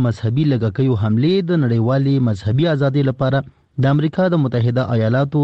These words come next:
د ځانګړي کمیسیون اندېښنې زیاتې کړي.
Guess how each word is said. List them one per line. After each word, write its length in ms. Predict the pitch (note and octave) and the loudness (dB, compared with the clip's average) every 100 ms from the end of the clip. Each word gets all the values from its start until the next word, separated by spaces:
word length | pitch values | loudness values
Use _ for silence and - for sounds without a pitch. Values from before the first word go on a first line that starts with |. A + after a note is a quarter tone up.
| C#3 | 0
د 100 | A#2+ G#2+ | 0 0
ځانګړي 340 | A2 G#2+ E3 D#3+ | 0 0 0 0
کمیسیون 340 | C#3+ B2+ E3 F#3 - - - - | 0 0 0 -2 -4 -20 -12 -2
اندېښنې 480 | A#2 A2+ G#2+ - A2+ G2 | 0 0 -2 0 0 0
زیاتې 260 | G2+ G2 G2+ | -4 -4 -6
کړي. 180 | A2 A2+ | -2 -2